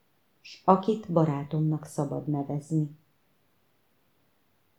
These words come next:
Emlékim nincsenek nekem, magad fogsz állani szívemben, mint a szegény kunyhó falán a szent kép,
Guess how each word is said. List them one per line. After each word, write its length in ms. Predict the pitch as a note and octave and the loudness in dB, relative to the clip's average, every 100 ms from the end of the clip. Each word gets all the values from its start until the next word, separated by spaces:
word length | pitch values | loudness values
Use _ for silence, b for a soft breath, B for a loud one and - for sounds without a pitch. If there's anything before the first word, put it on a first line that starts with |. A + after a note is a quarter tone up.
| _ _ _ _ _ | _ _ _ _ _
Emlékim 760 | B3 A#3+ A#3+ A#3 A#3+ B3+ B3+ | 12 12 12 12 10 10 10
nincsenek 680 | B3+ A3+ F#3 E3+ F3 E3+ E3 | 10 10 8 6 4 4 2
nekem, 640 | E3+ E3 - E3 E3 E3+ F3 _ _ _ _ _ _ _ | -4 -4 -4 -2 -2 -4 -10 _ _ _ _ _ _ _
magad 460 | F#3 F3 E3 D#3+ | 10 10 12 8
fogsz 380 | D#3+ - E3 - | 6 -2 -4 -6
állani 520 | - D#3+ D#3 D#3 D#3+ D#3+ | 0 4 6 6 6 4
szívemben, 920 | - D#3+ D#3+ E3 E3 E3 F3 F3+ - _ _ _ _ _ _ _ _ | 2 0 4 4 4 4 2 0 -2 _ _ _ _ _ _ _ _
mint 300 | G3 A3+ A3+ | 6 6 8
a 80 | A3+ | 6
szegény 480 | - C#4+ A#3 A3 G#3 | 8 8 10 8 6
kunyhó 440 | A3 G#3+ G3 G3 | 2 2 4 4
falán 440 | F#3 F3+ F3 E3+ D#3+ | 4 4 4 4 0
a 160 | D#3+ | -2
szent 580 | - - F3+ E3+ E3+ - | -4 2 2 4 0 -4
kép, 340 | E3+ E3 F3 | -4 -4 -6